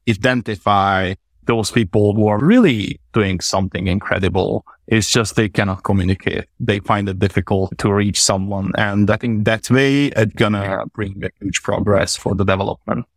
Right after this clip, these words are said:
And not just development, but, like, also to different parts of the machine. Like, more talented people will find those companies who care about this on-chain reputation.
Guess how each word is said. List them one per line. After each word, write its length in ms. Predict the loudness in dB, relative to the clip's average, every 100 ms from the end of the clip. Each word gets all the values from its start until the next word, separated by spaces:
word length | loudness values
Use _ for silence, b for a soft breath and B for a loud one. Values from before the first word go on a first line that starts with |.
| _
And 160 | 0 0
not 80 | 0
just 160 | -2
development, 280 | -4 -4 0
but, 160 | 0 0
like, 140 | 0
also 260 | 0 0 0
to 140 | 0
different 480 | -2 -2 0 0 0 -2
parts 300 | -2 -2 -2
of 160 | -2
the 280 | 0 0 -2 0
machine. 560 | 0 0 -4 -2 -2
Like, 280 | 0 -2 2
more 200 | 2 2
talented 480 | -2 -4 -2 -2 0
people 420 | -2 0 -2 -2
will 160 | -4 -6
find 580 | -4 -4 -2 0 0 -2 _ _ _
those 380 | -2 0 0 -2
companies 580 | -2 0 0 -2 -2 -4
who 300 | -4 -6 -6 -4
care 220 | -4 -4
about 320 | -8 -8 -4
this 360 | -2 -2 -4 -6
on-chain 340 | -4 -2 0 -2
reputation. 720 | -2 -4 -2 -2 0 0 0